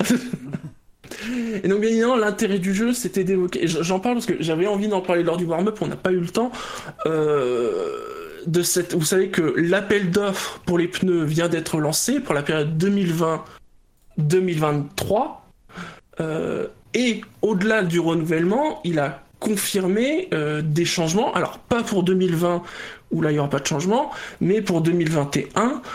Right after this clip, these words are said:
l'arrivée des pneus dix-huit pouces, la fin des couvertures chauffantes, des solutions qui avaient déjà été évoquées. On se souvient que, euh, notamment sur des Lotus, ils avaient, ils avaient fait une démonstration, euh,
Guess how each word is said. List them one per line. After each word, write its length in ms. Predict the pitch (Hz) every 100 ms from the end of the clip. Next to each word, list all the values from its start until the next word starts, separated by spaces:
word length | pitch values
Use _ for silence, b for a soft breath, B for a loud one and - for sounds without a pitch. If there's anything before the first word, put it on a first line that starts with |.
| B -
l'arrivée 800 | 156 175 196 175 175 151 - - -
des 180 | 156 208
pneus 220 | 208 202
dix-huit 280 | 170 160 156
pouces, 600 | 175 285 339 - - - _ _ -
la 280 | 160 190
fin 300 | 196 - 202
des 120 | 170 160
couvertures 380 | 170 156 147
chauffantes, 720 | - 156 160 - 220 330 320 165
des 100 | 220
solutions 360 | 277 254 285
qui 100 | 277
avaient 80 | 202
déjà 240 | 170 196 202
été 160 | 190 185
évoquées. 320 | 175 185 370
On 60 | 233
se 100 | -
souvient 360 | 185 175 185 196
que, 140 | - - B B B B
euh, 80 | 165
notamment 320 | 165 151 165
sur 220 | 185 160
des 120 | 156 160
Lotus, 560 | 190 196 226 233 -
ils 160 | 170 165
avaient, 140 | 151
ils 160 | 151 160
avaient 100 | 160
fait 120 | 156
une 140 | 170 160
démonstration, 880 | 185 185 185 175 170 - 190 190 175
euh, 220 | 120 113